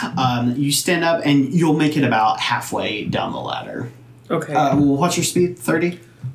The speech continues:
Speaker 2: Uh, twenty-five, I think.
Speaker 1: Twenty-five, so fifteen feet to stand up,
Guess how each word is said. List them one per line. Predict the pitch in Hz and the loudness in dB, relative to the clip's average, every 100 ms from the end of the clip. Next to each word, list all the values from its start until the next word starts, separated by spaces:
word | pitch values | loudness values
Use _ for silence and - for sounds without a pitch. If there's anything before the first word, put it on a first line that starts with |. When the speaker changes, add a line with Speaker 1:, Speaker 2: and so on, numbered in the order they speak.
| - | -6
Speaker 2:
Uh, | 170 165 160 160 156 151 | -2 0 2 2 2 0
twenty-five, | 151 - 156 139 - 92 | -2 -2 -2 -2 -4 -6
I | - | -6
think. | 107 - | -8 -6
Speaker 1:
Twenty-five, | - 127 131 123 | 0 2 2 2
so | 123 123 | 2 2
fifteen | 120 160 151 151 143 | 2 0 0 2 2
feet | - 123 | 2 0
to | 127 | 0
stand | 120 120 113 | 0 0 0
up, | 110 110 | -2 -4